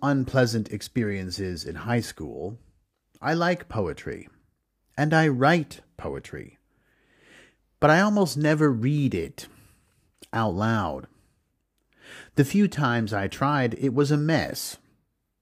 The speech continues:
This is because for most people today, poems are read as text. They're not heard. Reading a slim book of poems is a silent solo act,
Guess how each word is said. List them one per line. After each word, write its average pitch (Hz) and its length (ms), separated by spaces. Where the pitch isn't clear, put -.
This 190 240
is 180 100
because 113 640
for 127 320
most 131 400
people 123 360
today, 92 600
poems 143 420
are 117 220
read 107 440
as 110 220
text. - 640
They're 131 120
not 170 380
heard. 110 760
Reading 151 320
a 127 40
slim 147 480
book 135 220
of 110 180
poems 104 640
is 107 200
a 101 80
silent 120 720
solo 123 580
act, - 480